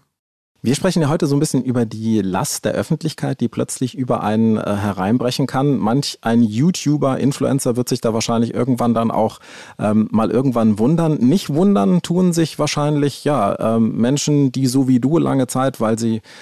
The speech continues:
Politikerin sind, ähm, oder so wie du eben ein wichtiges Amt in der Kirche innehaben, die ständig und immer wieder in der Öffentlichkeit vorkommen.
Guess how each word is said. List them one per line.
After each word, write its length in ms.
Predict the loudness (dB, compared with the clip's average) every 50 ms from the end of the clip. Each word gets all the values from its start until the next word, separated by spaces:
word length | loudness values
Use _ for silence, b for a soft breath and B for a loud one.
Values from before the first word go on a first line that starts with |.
| B B
Politikerin 600 | -4 -2 -2 0 -2 -2 0 0 0 2 2 2 4
sind, 480 | 4 2 4 4 4 2 2 0 -2
ähm, 420 | -2 -2 -2 0 0 0 -2 0 0
oder 240 | 0 0 0 0
so 160 | 0 0 2 2
wie 80 | 2
du 220 | 2 0 0 0 0
eben 240 | 0 0 0 0
ein 180 | 0 0 0 0
wichtiges 380 | -2 -4 -4 -4 -4 -4 -4 -2
Amt 200 | -2 -2 0 0
in 120 | 0 -2
der 80 | -2 -2
Kirche 400 | -2 0 0 0 0 0 -2 -4
innehaben, 580 | -2 0 0 0 2 0 0 0 0 0 0 -2 B B B B B B -2
die 80 | -2
ständig 420 | -2 0 0 0 2 2 0 0 0
und 140 | -2 -2 0
immer 240 | 0 2 2 0
wieder 220 | 0 0 0 0 0
in 120 | 0 0
der 80 | 0 0
Öffentlichkeit 720 | 0 -2 -2 -2 -2 -4 -4 -6 -6 -4 -2 -2 -2 -4
vorkommen. 800 | -6 -6 -2 0 0 0 0 -2 -4 -2 -2 -2 0 -2 -4